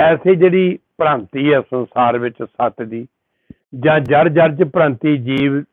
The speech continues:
ਜੀਵ ਬ੍ਰਹਮ ਦੀ ਔਰ ਬ੍ਰਹਮ ਦੀ ਜੜ ਨਾਲ, ਪ੍ਰਕਿਰਤੀ ਨਾਲ, ਇਹ ਜਿਹੜੀ ਸਾਨੂੰ ਭ੍ਰਾਂਤੀ ਸਾਡੇ ਮਨ ਵਿੱਚ ਹੈ ਨਾ, ਇਹਦੇ ਨਾਸ਼ ਨੂੰ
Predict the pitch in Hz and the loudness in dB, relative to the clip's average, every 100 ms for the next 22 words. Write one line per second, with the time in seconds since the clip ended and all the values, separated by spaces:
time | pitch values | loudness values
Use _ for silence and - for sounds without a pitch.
0 | _ _ _ _ _ _ _ _ _ _ | _ _ _ _ _ _ _ _ _ _
1 | _ _ _ _ _ _ _ _ _ - | _ _ _ _ _ _ _ _ _ -8
2 | 139 135 123 131 135 131 143 143 180 _ | -4 -2 0 0 0 -2 -2 -2 -6 _
3 | _ _ _ _ _ _ _ _ _ _ | _ _ _ _ _ _ _ _ _ _
4 | - 131 117 127 143 139 143 139 - 131 | -6 -4 -2 0 0 2 2 0 -6 -4
5 | 127 131 139 135 127 147 - _ _ 135 | 0 0 2 2 0 -2 -8 _ _ -10
6 | 107 127 - 127 120 117 120 _ _ _ | -8 -8 -8 -6 -6 -6 -10 _ _ _
7 | _ - 196 175 185 185 147 139 160 - | _ -12 -10 -6 -6 -6 -8 -10 -10 -10
8 | 139 - 135 127 123 123 117 104 101 101 | -10 -10 -12 -10 -6 -6 -6 -10 -14 -14
9 | - 117 120 - 127 127 107 90 92 92 | -10 -8 -8 -12 -12 -12 -12 -14 -12 -14
10 | 104 98 107 147 165 | -14 -14 -6 -2 -2